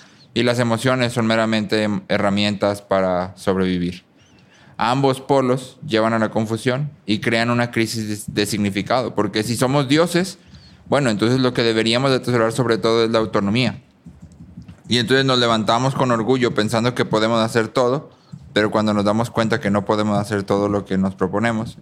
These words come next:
entonces la desesperación llega. Por otro lado, si somos meramente animales, bueno, entonces la vida no tiene ningún propósito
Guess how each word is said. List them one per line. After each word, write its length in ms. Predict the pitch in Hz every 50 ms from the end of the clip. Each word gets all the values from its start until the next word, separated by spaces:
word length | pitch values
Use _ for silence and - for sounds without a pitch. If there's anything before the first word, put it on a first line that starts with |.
| -
entonces 340 | 98 98 92 - 85 101 98
la 140 | 95 95 92
desesperación 640 | 92 - 95 95 - - 92 82 90 - - 92 87
llega. 280 | 85 98 98 92 - - - _ _ - - - - - - - - - - - - - - - _ -
Por 140 | 101 110
otro 220 | 123 131 - 135 127
lado, 320 | 120 120 113 110 107 107
si 160 | 107 - 107
somos 360 | - 113 110 113 117 117 110 107
meramente 560 | 113 113 113 110 113 113 110 107 95 - 110
animales, 640 | 107 104 104 104 117 127 123 120 131 143 - - - _ - - - - - _ _
bueno, 140 | - 156 151
entonces 200 | 135 117 127 123
la 120 | 117 113 110
vida 200 | 113 117 117 117
no 160 | 117 117 110
tiene 180 | 117 113 113
ningún 300 | 110 107 104 104 107 107
propósito 840 | 101 110 107 95 - 104 104 107 110 101 - 98 95 92 92 98 98